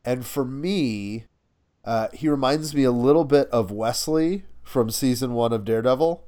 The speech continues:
in that he's a character who I don't like and I don't cheer for because of who he is, but at the same hand, I'm desperately sad if he is to die. You know, like, I just, I don't want this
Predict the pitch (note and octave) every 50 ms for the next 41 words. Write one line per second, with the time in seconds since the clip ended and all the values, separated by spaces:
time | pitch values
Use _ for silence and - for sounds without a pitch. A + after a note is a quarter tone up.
0 | - - - - - - _ _ _ - C3 C3+ C3 B2+ C3 B2 - - A#2+ C#3
1 | C3+ A2 B2+ A#2 - - D3 C3+ B2+ C3 - - C#3 C3 A#2+ A#2 B2+ A2+ A2 A2
2 | G#2 A#2+ A#2+ A#2+ G#2 G2+ A2+ A2 A2+ C3 E3+ E3 - - - - A#2+ A#2 A#2 A#2
3 | A#2 - - - - - C#3 C#3+ D3 C#3+ - E3 D#3+ D#3+ D#3+ C#3+ C3+ A#2+ - -
4 | A#2+ A2+ A2+ A2+ A2 G#2+ - - - - - - - _ - A2+ A2 - C3+ C3
5 | B2+ A#2+ A2+ A2+ A#2 A#2+ C3 C3+ C#3+ D#3+ F3+ F#3 - - - - - - - -
6 | - - - _ - - C3+ B2+ - B2+ A#2+ - - C#3+ C3+ C3 B2 A#2+ A2+ C3
7 | C3+ C3 B2+ B2 A#2 A#2 A2 A2+ A2 A2 A2 G2+ F#2+ B2+ B2 B2 - - - A#2+
8 | B2 G#2+ A2+ A2+ A2 A2 G#2 - - - A#2 A2 A2 G#2+ G2+ G2 G2 F#2+ G2 G2
9 | - _ _ _ _ _ - A#2+ - - C3 A#2+ A#2 A2+ - - - A2+ F#2+ F#2+
10 | F#2 F2+ F2 E2 - - - - - A#2+ C3 B2+ B2+ A#2+ B2 B2 B2 A#2 A2+ A2
11 | A#2+ A#2 A2+ A#2 A#2+ - - - - - - - - A#2+ B2 C#3 C3+ B2 A#2+ A#2+
12 | A#2+ B2 - - C3 -